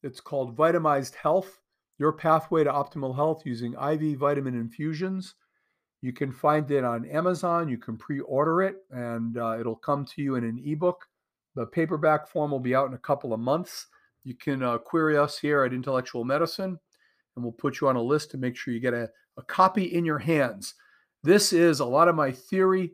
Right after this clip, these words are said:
the science, the clinical evidence supporting cellular-based health, anti-aging at a cellular level,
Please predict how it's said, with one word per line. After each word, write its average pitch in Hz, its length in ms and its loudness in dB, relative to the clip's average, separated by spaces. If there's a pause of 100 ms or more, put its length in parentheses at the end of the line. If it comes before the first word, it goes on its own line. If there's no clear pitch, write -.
the - 80 -12
science, 170 760 0 (340)
the 123 80 -6
clinical 170 520 -4
evidence 147 380 -4
supporting 165 680 0 (640)
cellular-based 156 1080 0 (360)
health, 147 440 0 (120)
anti-aging 139 1000 -2
at 131 160 -8
a 127 100 -2
cellular 139 640 -2
level, 117 440 -2